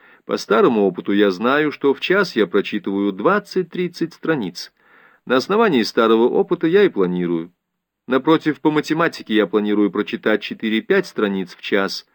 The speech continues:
а иногда и меньше страниц. Всё прочитанное я стараюсь проработать. В чём заключается проработка?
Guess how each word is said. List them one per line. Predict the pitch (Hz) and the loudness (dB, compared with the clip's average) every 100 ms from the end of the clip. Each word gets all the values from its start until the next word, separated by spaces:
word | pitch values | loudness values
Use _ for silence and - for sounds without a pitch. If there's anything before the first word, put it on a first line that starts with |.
| _ _ _ _ _ | _ _ _ _ _
а | 95 | -10
иногда | 95 98 170 | -6 -2 -2
и | 123 | 0
меньше | 110 123 92 | -2 -4 -8
страниц. | - 117 113 110 - - _ _ _ _ _ _ _ _ _ _ _ | -8 -8 -6 -8 -12 -18 _ _ _ _ _ _ _ _ _ _ _
Всё | - - 147 | -14 0 2
прочитанное | 151 160 190 190 175 175 | 2 0 0 -2 0 2
я | 165 | 2
стараюсь | 165 156 165 156 | 2 4 4 4
проработать. | - 127 147 135 131 101 90 - - _ _ _ _ _ _ _ _ | 2 2 4 4 2 0 -4 -10 -18 _ _ _ _ _ _ _ _
В | - | 2
чём | 147 147 | 2 2
заключается | 139 151 202 202 139 92 | -2 0 2 2 0 -2
проработка? | 98 95 92 87 - - | 2 2 2 -2 -6 -20